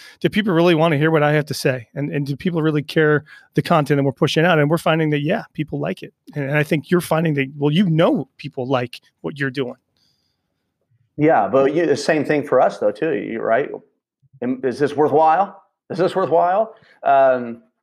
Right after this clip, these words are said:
Speaker 2: but at the end of, of all of this, what you guys are doing, what I'm working on, is that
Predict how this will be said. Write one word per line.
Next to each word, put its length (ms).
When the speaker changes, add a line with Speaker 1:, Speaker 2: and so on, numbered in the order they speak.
Speaker 2:
but 120
at 80
the 80
end 100
of, 140
of 100
all 300
of 140
this, 300
what 140
you 80
guys 180
are 80
doing, 320
what 120
I'm 220
working 300
on, 400
is 220
that 460